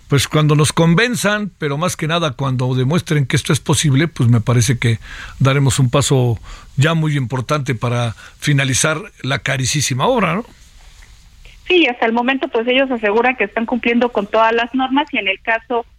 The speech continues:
Speaker 2: de Diego Prieto, pues ellos dicen que están trabajando con un equipo multidisciplinario, que se van a cuidar todos los bienes arqueológicos, pero bueno, no hay finalmente otro ojo que pueda ver que en realidad está sucediendo todo esto y que no se está afectando sobre todo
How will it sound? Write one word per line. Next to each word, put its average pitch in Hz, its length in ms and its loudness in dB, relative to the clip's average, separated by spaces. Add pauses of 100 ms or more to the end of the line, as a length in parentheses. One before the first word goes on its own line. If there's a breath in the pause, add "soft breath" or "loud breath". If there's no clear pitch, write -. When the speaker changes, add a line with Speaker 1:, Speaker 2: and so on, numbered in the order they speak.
(220)
Speaker 2:
de 208 240 0
Diego 233 300 0
Prieto, 254 360 0
pues - 220 -4
ellos 226 260 0
dicen 226 280 -2
que 180 100 -4
están 214 220 -2
trabajando 220 480 0
con 214 180 -4
un 220 80 2
equipo - 260 -10
multidisciplinario, 240 960 0
que 233 120 -6
se 214 100 -2
van 208 160 2
a 240 60 0
cuidar 214 360 -2
todos 311 200 2
los 262 160 0
bienes 269 260 0
arqueológicos, 277 720 -4
pero 208 200 0
bueno, 220 260 -2 (360)
no 233 120 -6
hay 240 120 2
finalmente 233 840 0 (240 loud breath)
otro 226 480 2
ojo 226 220 -2
que 190 120 -4
pueda 220 280 2
ver 220 220 -2
que 226 100 -2
en 208 100 0
realidad 202 400 2
está 214 260 -2
sucediendo 214 640 0
todo 226 340 2
esto 226 260 0
y 254 60 0
que 214 140 -2
no 202 160 -2
se 214 60 -14
está 208 160 -4
afectando 208 600 -2
sobre 190 200 2
todo 208 320 0